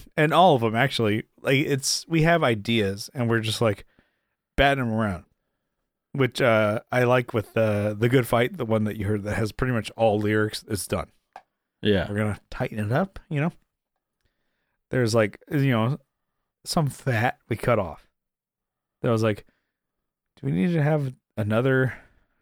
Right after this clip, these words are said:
Speaker 1: two bar or two, you know,
Speaker 2: Yeah.
Speaker 1: run through instrumental part over this part?"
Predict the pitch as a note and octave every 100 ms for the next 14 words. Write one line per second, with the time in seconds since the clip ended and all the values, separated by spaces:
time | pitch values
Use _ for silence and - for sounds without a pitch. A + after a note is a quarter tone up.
0 | _ - - A#2 A#2+ B2 A2 G2+ A2+ A2+
1 | A#2 - _ _ _ _ - A2+ - A#2+
2 | A#2 A2+ - _ _ _ _ - G2+ F#2+
3 | _ _ _ _ _ _ - A2+ G2 F#2+
4 | F#2 A2+ A2+ A#2 A#2 A2+ - G#2+ A2 A#2
5 | A2 A2 A2+ G#2+ A2+ A#2+ A#2 - A2 A2+
6 | A2+ - B2 -